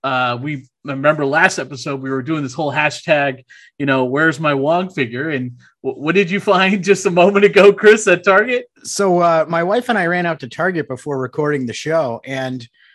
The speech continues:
Speaker 2: wouldn't you know it, I ended up finding Wong from the Doctor Strange Marvel Legends wave, and it was the only Doctor Strange Legends on the shelf. So I picked it up 'cause I had it pre-ordered, but I'm surprised we're seeing this already. And this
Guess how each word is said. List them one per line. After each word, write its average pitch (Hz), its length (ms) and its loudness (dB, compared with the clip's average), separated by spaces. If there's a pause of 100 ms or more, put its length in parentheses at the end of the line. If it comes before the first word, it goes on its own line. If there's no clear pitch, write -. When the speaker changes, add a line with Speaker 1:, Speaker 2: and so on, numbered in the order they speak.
(300)
Speaker 2:
wouldn't 180 340 -4
you 196 80 -4
know 185 260 -2
it, 120 140 -8 (480)
I 147 180 -2
ended 160 260 -4
up 151 140 -6
finding 131 560 -6
Wong 139 320 -2
from 120 220 -8
the 120 80 -6
Doctor 131 340 -6
Strange 139 560 -8
Marvel 127 340 -6
Legends 147 380 -6
wave, 113 320 -10
and 147 140 -6
it 151 80 -8
was 143 180 -8
the 143 220 -6
only 147 580 -4 (480)
Doctor 131 300 -6
Strange 127 520 -8
Legends 123 540 -8 (140)
on 135 160 -4
the 120 80 -6
shelf. 156 440 -6
So 120 320 -8
I 135 140 -6
picked 165 240 -10
it 160 80 -6
up 185 160 -8
'cause 131 140 -10
I 135 80 -4
had 190 180 -4
it 170 140 -6
pre-ordered, 127 500 -4
but 117 220 -10 (400)
I'm 143 100 -6
surprised 160 500 -4
we're 151 140 -4
seeing 185 360 -4
this 208 220 -4
already. 120 460 -6
And 147 180 -8
this 220 280 -6